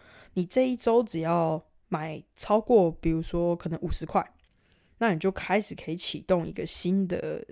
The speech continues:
活动，就是你接下来有四周，连续四周你都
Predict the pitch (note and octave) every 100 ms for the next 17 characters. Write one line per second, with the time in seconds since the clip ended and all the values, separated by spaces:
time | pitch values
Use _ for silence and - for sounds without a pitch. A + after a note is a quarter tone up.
0 | - - - F3 - F#3+ - _ - _
1 | - _ - A3 G#3+ E3+ G3+ G#3 G#3 E3+
2 | D#3+ D3+ - B3+ F3+ - D#3+ E3+ F3 F#3
3 | - A#3 - A3+ F#3+ F3+ F3 D3+ F3 F3+